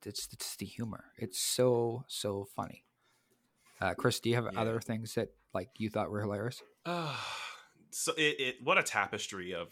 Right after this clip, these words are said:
Speaker 2: of just, like, really great wri-, uh, writing and just, you know, people out there to have, have a,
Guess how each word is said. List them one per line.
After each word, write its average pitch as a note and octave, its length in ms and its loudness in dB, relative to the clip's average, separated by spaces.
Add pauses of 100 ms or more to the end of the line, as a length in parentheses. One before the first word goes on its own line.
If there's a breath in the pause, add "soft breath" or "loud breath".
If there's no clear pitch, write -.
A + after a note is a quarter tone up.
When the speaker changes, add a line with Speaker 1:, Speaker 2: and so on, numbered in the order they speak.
Speaker 2:
of F2+ 140 0
just, F#2+ 340 -2
like, F2 220 -2 (560 loud breath)
really C3 360 2
great G2+ 360 -4 (240)
wri-, F#2+ 260 0
uh, E2 200 -2
writing A2 600 0
and F2+ 340 -8
just, - 380 -6 (300 loud breath)
you F#2+ 80 -10
know, E2 300 -8 (360)
people D3+ 300 2
out A2+ 180 8
there G#2+ 140 2
to G#2 100 2
have, F#2 280 0 (140)
have G#2 220 0
a, E2+ 300 0